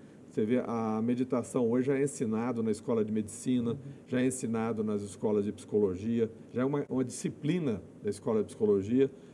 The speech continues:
principalmente nos Estados Unidos, na França, na Inglaterra, no Canadá. No Brasil ainda não, ainda há um pouco de preconceito, tá, em relação a isso. Infelizmente, tá? Mas, ah, no, no mundo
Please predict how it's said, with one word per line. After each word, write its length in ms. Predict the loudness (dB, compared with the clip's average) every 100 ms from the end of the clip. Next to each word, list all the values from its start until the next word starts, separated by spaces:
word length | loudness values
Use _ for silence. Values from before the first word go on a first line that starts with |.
| 0
principalmente 420 | 0 2 0 0
nos 80 | -2
Estados 280 | 0 0 0
Unidos, 440 | 0 0 -2 -2
na 100 | -6
França, 460 | -4 -2 -2 -2 -6
na 80 | -8
Inglaterra, 580 | -8 -10 0 0 0 -4
no 80 |
Canadá. 580 | -6 -8 -8 -4 -4 -4 -8 -18 -20 -20 -4
No 80 | 2
Brasil 340 | 4 4 0
ainda 220 | 0 2
não, 240 | 2 0 -4 -6
ainda 260 | -2 0
há 40 | 2
um 160 | 0
pouco 320 | 0 -2 -2
de 100 | -4 -4 -2
preconceito, 840 | -2 0 -2 -4 0 0 0 -8 -20 -20 -20 -12
tá, 140 | -10 -6
em 80 | -4
relação 480 | -2 -2 -2 -2 -2
a 60 |
isso. 340 | -4 -6 -12 -20 -20 -20 -18 -2
Infelizmente, 840 | -2 2 2 2 2 -2 -2 -10
tá? 180 | -8 -8 -8 -16 -20 -20 -20 -8
Mas, 340 | -4 0 0 0
ah, 240 | 0 0
no, 240 | 0 0 0
no 140 | 0
mundo 480 | 2 2 2 -2